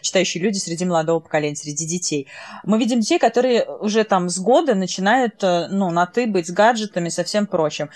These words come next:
Ты говоришь про дворы, да, они гуляют во дворах, но все-таки очень много времени, огромное количество времени проводят, э, там в своих, э, гаджетах дома, у компов и общаются посредством там разных соцсетей. Я вижу, опять же, щас уже мой личный опыт,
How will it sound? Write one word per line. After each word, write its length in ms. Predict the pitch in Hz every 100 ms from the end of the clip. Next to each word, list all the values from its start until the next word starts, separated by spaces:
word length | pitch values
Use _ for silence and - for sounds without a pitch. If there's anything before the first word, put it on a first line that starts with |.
| - -
Ты 80 | 214
говоришь 320 | 214 233 247
про 120 | 226
дворы, 360 | 196 233 262 294
да, 200 | 220 262
они 180 | 214 220
гуляют 400 | 269 262 185 175
во 80 | 175
дворах, 360 | 208 214 185
но 100 | 208
все-таки 320 | 233 247 254 -
очень 460 | 262 214 180 170 -
много 380 | 185 202 170
времени, 480 | 160 175 269 240 175
огромное 480 | 170 196 208 165 143
количество 260 | 147 - 208
времени 240 | 339 262
проводят, 540 | 190 170 208 220 - _ -
э, 260 | 170 160 156
там 180 | 160 147
в 80 | -
своих, 320 | 170 160 151 165
э, 180 | 156
гаджетах 460 | 147 247 220 214 190
дома, 240 | 185 175
у 40 | 156
компов 440 | 156 151 214 262 - -
и 60 | 156
общаются 540 | 165 - 220 226 -
посредством 440 | 151 151 185 - 160
там 160 | 151
разных 300 | 170 180 165
соцсетей. 640 | - 175 - 185 - 127 -
Я 260 | 208 247
вижу, 280 | 233 226 185
опять 260 | 180 190 170
же, 200 | 170 170
щас 200 | 208 202
уже 120 | 190
мой 200 | 202 190
личный 340 | 190 180 180 175
опыт, 260 | 165 170